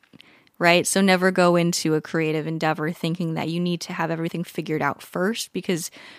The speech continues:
things are bound to fail and things are bound to change. And yeah, you gotta be flexible. Other-, otherwise, it's gonna be difficult.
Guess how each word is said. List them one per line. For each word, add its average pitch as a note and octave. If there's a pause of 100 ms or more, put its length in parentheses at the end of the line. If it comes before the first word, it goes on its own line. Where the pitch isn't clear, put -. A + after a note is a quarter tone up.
(120)
things F#3
are F3
bound D#3+
to E3
fail A#3+
and G3+
things F3
are D#3+
bound D#3
to -
change. E3+ (500)
And F3 (280)
yeah, C4+
you A3
gotta G3+
be F3
flexible. E3
Other-, D#3+ (120)
otherwise, D#3 (480)
it's -
gonna F#3+
be F#3+
difficult. -